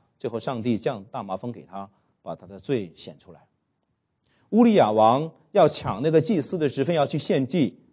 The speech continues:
上帝降大麻风惩治他，把他的罪显出来。以利沙的那个仆人基哈西，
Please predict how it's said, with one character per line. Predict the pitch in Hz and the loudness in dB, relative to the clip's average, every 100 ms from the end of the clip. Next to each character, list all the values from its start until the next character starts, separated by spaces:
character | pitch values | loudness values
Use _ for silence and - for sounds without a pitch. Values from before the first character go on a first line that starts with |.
| _ _ _ | _ _ _
上 | - 170 131 | -6 -2 -2
帝 | 131 113 | 0 -2
降 | 101 175 117 | -2 -6 -6
大 | 95 135 | -8 -8
麻 | 95 107 | -8 -8
风 | - 143 139 _ _ _ - | -6 -6 -8 _ _ _ -20
惩 | 98 90 | -20 -14
治 | 107 | -10
他， | 104 | -10
把 | 98 82 | -12 -16
他 | 92 | -14
的 | 107 | -10
罪 | - 139 82 - | -2 -2 -2 -14
显 | - 78 | -16 -16
出 | - | -20
来。 | 73 _ _ _ _ _ _ _ _ _ | -20 _ _ _ _ _ _ _ _ _
以 | 151 | -2
利 | 165 190 | 2 2
沙 | 160 196 | 2 0
的 | 190 | 2
那 | 180 | 0
个 | 165 | 0
仆 | 156 | 2
人 | 156 160 | 2 2
基 | 180 | -2
哈 | 185 | -2
西， | 175 190 196 | -2 0 0